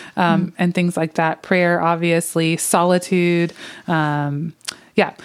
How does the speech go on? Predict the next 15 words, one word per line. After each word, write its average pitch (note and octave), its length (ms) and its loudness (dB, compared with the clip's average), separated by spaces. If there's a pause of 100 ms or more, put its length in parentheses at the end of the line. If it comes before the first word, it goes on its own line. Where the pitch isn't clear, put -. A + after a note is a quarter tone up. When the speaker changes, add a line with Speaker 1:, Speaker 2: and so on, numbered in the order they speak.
Speaker 1:
So A3+ 120 2
that's C4+ 260 4
a D#4+ 40 6
really G#3+ 280 2
good F3 440 2 (140)
book F3 240 -2
as E3 120 -2
well E3 200 2
if D#3+ 140 -4
you F3+ 80 2
want E3+ 200 0
kind E3+ 140 -2
of D#3+ 100 -2
a E3 100 -2
more E3 420 -2